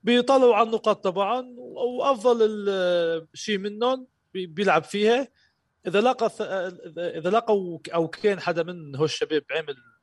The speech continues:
مستوى منيح بال-، بالإي تي بي على مدار الموسم، بين-، بينقلوه على الإي تي بي لحاله، يعني،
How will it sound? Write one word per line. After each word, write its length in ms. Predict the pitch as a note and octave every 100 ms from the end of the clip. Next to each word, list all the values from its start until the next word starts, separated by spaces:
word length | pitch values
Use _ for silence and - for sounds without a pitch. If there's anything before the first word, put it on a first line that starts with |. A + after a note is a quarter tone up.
| A#2 -
مستوى 380 | - - D#3+
منيح 240 | D3+ E3 D#3 -
بال-، 420 | B2+ B2 B2 A#2+ _ - - _
بالإي 380 | - B2+ B2+ E3
تي 160 | D#3+ D#3+
بي 200 | D3 D#3
على 200 | C3 C#3
مدار 260 | D3+ E3+
الموسم، 440 | F3 G3 F#3+ A3+ G3+
بين-، 220 | F#3+ F3 -
بينقلوه 460 | F3 F3+ G3 F#3+
على 140 | D3+ D3+
الإي 140 | D3+
تي 160 | D#3+ D3
بي 160 | D#3+
لحاله، 360 | D3+ C#3 E3 C#3+
يعني، 220 | A#2+ A2+